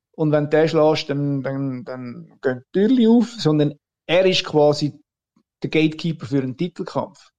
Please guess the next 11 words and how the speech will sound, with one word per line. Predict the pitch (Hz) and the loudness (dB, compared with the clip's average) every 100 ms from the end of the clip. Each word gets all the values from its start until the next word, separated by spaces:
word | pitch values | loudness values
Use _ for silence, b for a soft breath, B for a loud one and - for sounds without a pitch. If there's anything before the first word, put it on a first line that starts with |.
| _ _ _ _ _ _ _ _ _ _ _ _ _ _ _ _ - | _ _ _ _ _ _ _ _ _ _ _ _ _ _ _ _ -10
Und | 151 - | -4 0
das | 160 - | -2 0
finde | 170 165 156 | 0 0 -2
ich | 156 | -2
extrem | 143 - - 147 165 | -4 -4 0 2 2
spannend, | - 143 147 160 | 0 0 2 0
was | 143 135 | -2 0
da | 190 143 | 0 0
wird | 139 139 | -2 -6
passieren. | 123 - 135 147 123 | -10 -4 0 0 -2
Und, | 135 | -6